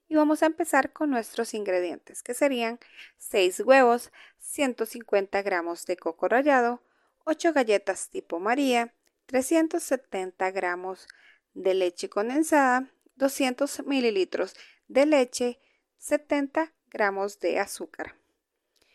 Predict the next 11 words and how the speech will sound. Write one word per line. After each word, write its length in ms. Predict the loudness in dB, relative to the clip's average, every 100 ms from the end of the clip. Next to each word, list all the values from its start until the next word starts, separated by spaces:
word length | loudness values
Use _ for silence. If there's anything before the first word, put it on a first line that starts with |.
| _
El 200 | -4 -2
primer 400 | 2 4 4 2
paso 420 | 2 2 2 0 -2 _ _ _ _
para 200 | -2 0
empezar 580 | 0 0 0 2 0 0
a 60 | -8
hacer 360 | -4 -2 -2 -4
nuestra 340 | -6 -4 0
receta 480 | 2 2 0 0 0
de 140 | 0 0
pudín 520 | -2 -4 -2 -4